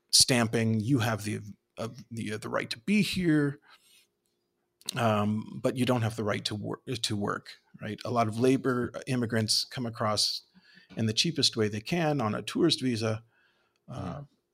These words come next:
Speaker 1: and they're not supposed to work. But if they're working in the informal economy, like,
Speaker 2: Mm. Yeah.
Speaker 1: you know, then who's gonna
Speaker 2: Gonna
Speaker 1: say
Speaker 2: track
Speaker 1: anything?
Speaker 2: that.
Speaker 1: Yeah.
Speaker 2: Yeah.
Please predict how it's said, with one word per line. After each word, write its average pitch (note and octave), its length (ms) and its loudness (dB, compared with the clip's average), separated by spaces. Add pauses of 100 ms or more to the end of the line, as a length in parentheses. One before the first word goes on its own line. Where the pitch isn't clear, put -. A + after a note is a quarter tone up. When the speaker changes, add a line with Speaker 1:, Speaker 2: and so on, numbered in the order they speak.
(140)
Speaker 1:
and A2+ 520 0 (560)
they're B2 160 2
not B2 340 2
supposed A2+ 440 0
to G#2+ 60 -4
work. - 440 -4 (800)
But A2 100 -2
if A2 80 -4
they're A#2 140 2
working C3 300 4
in A#2 100 4
the B2 80 4
informal A2+ 420 2
economy, A2+ 560 2
like, A2 320 -4 (680)
Speaker 2:
Mm. F2 220 -10 (460)
Yeah. F2+ 200 -2
Speaker 1:
you A2 60 -2
know, A2 140 -10 (160)
then A2+ 600 -6
who's A#2 160 4
gonna A2+ 140 2
Speaker 2:
Gonna A2+ 80 4
Speaker 1:
say - 40 2
Speaker 2:
track C#3+ 120 2
Speaker 1:
anything? G2+ 240 0
Speaker 2:
that. F#2+ 80 -4 (420)
Speaker 1:
Yeah. C3+ 180 -4
Speaker 2:
Yeah. G#2 200 -6